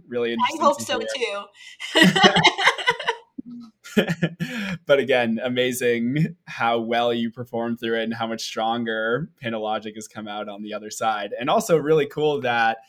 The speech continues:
Speaker 1: you were giving back throughout all of this and doing those grants for the frontline workers for the A I hiring.
Speaker 2: Yeah, I think it, it was a great way for people to, like, get what they needed done in a very quick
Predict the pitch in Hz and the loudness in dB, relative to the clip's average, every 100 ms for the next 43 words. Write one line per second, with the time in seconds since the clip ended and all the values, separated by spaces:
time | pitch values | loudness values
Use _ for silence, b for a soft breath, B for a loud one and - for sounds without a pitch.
0 | b b 123 131 156 135 120 110 131 175 | b b -4 0 2 2 -2 2 2 2
1 | - 113 113 110 110 110 110 113 - 113 | -2 -4 -2 -2 -4 -4 -8 -8 -8 -6
2 | 110 104 120 127 117 113 113 107 - 117 | -6 -6 -4 -2 -2 -4 -6 -8 -8 -4
3 | 127 120 113 113 - - 117 120 113 113 | -2 -2 -6 -10 -12 -12 -4 -2 0 -2
4 | 117 131 - 117 117 113 110 104 113 120 | -4 -6 -12 -10 -8 -6 -6 -4 -8 -6
5 | 113 107 - 117 107 107 110 104 104 110 | -8 -8 -12 -12 -10 -6 -6 -8 -10 -6
6 | 117 104 107 139 - b b b b 285 | -6 -8 -10 -12 -12 b b b b 4
7 | 302 220 196 226 254 233 _ 170 - 220 | 8 8 6 0 -12 -12 _ -20 -14 -14
8 | 190 190 196 214 233 214 196 202 202 196 | -12 -12 -4 -4 -4 -4 0 0 -2 -8
9 | 185 180 208 - 185 - 185 180 175 170 | -14 -14 -18 -12 -12 -12 -12 -8 -6 -8
10 | _ - 180 196 190 170 170 175 170 156 | _ -4 -4 -4 -10 -10 -12 -16 -14 -8
11 | 160 175 175 160 170 175 170 175 175 | -8 -8 -10 -10 -8 -8 -10 -16 -18